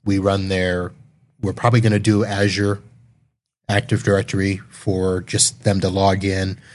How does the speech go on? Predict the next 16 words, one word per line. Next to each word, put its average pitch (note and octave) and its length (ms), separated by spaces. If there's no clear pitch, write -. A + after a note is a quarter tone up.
authenticate, G2 800
and, F#2 240
and F#2+ 240
do G2 140
some F#2+ 180
other F#2 180
stuff. - 500
So F2+ 280
that'll F#2 160
be, F#2 140
that'll A#2 360
be A2 140
a F#2+ 40
project G2+ 440
that F#2+ 100
we'll, G2 160